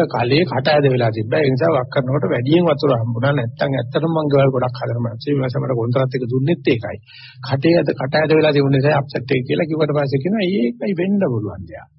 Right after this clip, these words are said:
"ඔව්, ඔව්, ඔව්. එහෙනම් කලේ හදපු මනුස්සයා ගෙන්නන්නේ." ඊට පස්සේ මේ මනුස්සයා නම ගෙන්නන උසාවියට "අනේ උඹ, උඹ මේ මිනිහා කලයක් ගත්තද?" "ඔව්." "ඒ කට්ටිය කලේ හද, කට ඇද වෙලාද?" "ඔව්." "දැන් බලපන් වෙලා තියෙන්නේ උඹ තන්නේ කර වක් කියනවා."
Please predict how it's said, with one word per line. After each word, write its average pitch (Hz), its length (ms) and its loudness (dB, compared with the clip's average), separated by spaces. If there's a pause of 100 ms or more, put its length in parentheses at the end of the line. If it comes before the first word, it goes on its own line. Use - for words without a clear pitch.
"ඔව්, - 220 -2
ඔව්, 131 220 -2
ඔව්. - 220 -12
එහෙනම් 180 300 2
කලේ 175 280 -2
හදපු 160 220 -2
මනුස්සයා 156 300 -2
ගෙන්නන්නේ." 117 460 -8 (1400)
ඊට 214 140 2
පස්සේ 185 420 4
මේ 165 200 4
මනුස්සයා 151 440 0 (400)
නම 143 220 0 (140)
ගෙන්නන 147 300 2
උසාවියට 117 460 -4
"අනේ 190 240 0
උඹ, 165 160 -2 (200)
උඹ 156 160 -8
මේ 160 200 0
මිනිහා 156 220 -2
කලයක් 143 200 0
ගත්තද?" 151 300 -4
"ඔව්." 127 140 0 (280)
"ඒ 147 140 -4
කට්ටිය 135 280 -4
කලේ 131 220 -4
හද, 131 180 -4
කට - 180 -18
ඇද 127 140 -8
වෙලාද?" 151 280 -2
"ඔව්." 123 180 0 (880)
"දැන් 165 180 0
බලපන් 165 300 4
වෙලා 160 200 4
තියෙන්නේ 165 320 0
උඹ 165 120 0
තන්නේ 147 280 -2
කර 156 140 -4
වක් 131 240 -4
කියනවා." - 480 -12